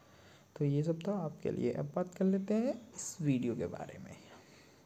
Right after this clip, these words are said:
तो हम बताएंगे इस video में अब हम क्या-क्या करने वाले हैं। तो इस video में सबसे पहले हम बात करेंगे San Andreas से related सारे फैक्ट्सों के बारे में, जो कि किसी ना किसी तरह इससे relate करेंगे।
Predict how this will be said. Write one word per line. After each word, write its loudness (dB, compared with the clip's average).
तो -2
हम 0
बताएंगे -2
इस -6
video 0
में 2
अब 0
हम 0
क्या-क्या 0
करने -4
वाले -2
हैं। -2
तो -10
इस -6
video 2
में 0
सबसे -6
पहले 2
हम -2
बात -2
करेंगे -2
San -4
Andreas -4
से 2
related 2
सारे 0
फैक्ट्सों -4
के -6
बारे -10
में, -4
जो 8
कि 4
किसी 0
ना 4
किसी 2
तरह 4
इससे 4
relate 6
करेंगे। 4